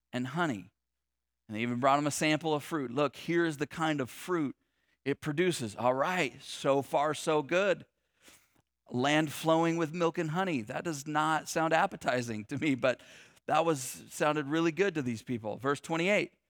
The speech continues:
Then they say, "But the people living there are powerful, and their towns are large and fortified. We even saw giants there, the descendants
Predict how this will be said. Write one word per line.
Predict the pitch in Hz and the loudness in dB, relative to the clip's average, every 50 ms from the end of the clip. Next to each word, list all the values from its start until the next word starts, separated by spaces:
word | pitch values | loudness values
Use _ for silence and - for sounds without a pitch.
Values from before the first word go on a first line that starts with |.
| _ _ _ _ _ _ _ _ _ _ _ _ _ _ _ _ _ _ 113 110 | _ _ _ _ _ _ _ _ _ _ _ _ _ _ _ _ _ _ -8 -2
Then | 117 139 156 165 | 0 2 2 2
they | 160 151 | 2 2
say, | 143 - 160 143 | 2 2 2 2
"But | 135 123 123 - - - 202 - 151 123 - - - - - - - _ _ _ _ _ _ _ _ _ _ _ _ _ _ _ - | 2 2 2 2 4 6 8 8 6 6 2 -4 -10 -16 -16 -18 -20 _ _ _ _ _ _ _ _ _ _ _ _ _ _ _ -8
the | 135 131 | -8 -6
people | - - 220 240 254 - 240 208 175 | -2 2 4 4 4 6 6 6 8
living | 156 156 147 135 143 135 127 | 6 6 4 4 2 0 2
there | 127 127 123 123 123 123 127 - | 2 4 4 4 4 2 2 2
are | 131 139 151 | 4 4 4
powerful, | 147 - - 175 180 202 214 190 160 - - 113 92 - - _ _ _ _ _ _ _ _ _ _ _ | 2 0 -2 0 2 4 4 4 4 4 2 -4 -8 -8 -10 _ _ _ _ _ _ _ _ _ _ _
and | 120 123 139 156 | -2 0 2 2
their | 160 165 | 2 2
towns | 156 - - 180 175 180 190 190 185 185 180 156 143 - | 2 0 2 6 8 8 8 8 6 6 2 0 0 2
are | 143 147 151 151 | 4 6 6 6
large | 147 143 151 160 165 175 175 170 160 147 131 120 107 - - | 4 2 0 0 2 4 6 6 6 6 4 0 -4 -6 -4
and | 131 135 135 135 127 | -2 -2 -2 -2 -4
fortified. | - - 170 170 175 165 - - 147 123 110 95 90 - - _ _ _ _ _ _ _ _ _ _ - | -4 0 2 4 4 4 4 4 4 4 4 4 0 -6 -12 _ _ _ _ _ _ _ _ _ _ -6
We | 139 175 208 | 0 2 2
even | 208 208 202 214 190 202 196 | 2 4 2 2 4 2 2
saw | 175 - - 202 185 180 175 | 2 4 6 6 8 6 6
giants | 147 131 113 139 170 170 180 202 208 196 185 165 139 - | 2 0 2 6 6 8 8 8 6 4 4 2 0 -2
there, | - 127 123 117 104 101 101 98 | 0 2 2 2 2 2 -2 -4
the | 104 123 139 | -2 0 0
descendants | 139 131 151 139 - - 202 208 202 196 170 170 151 143 131 - - - | 0 2 0 -2 0 2 2 2 4 4 4 4 4 2 -2 -6 -10 -16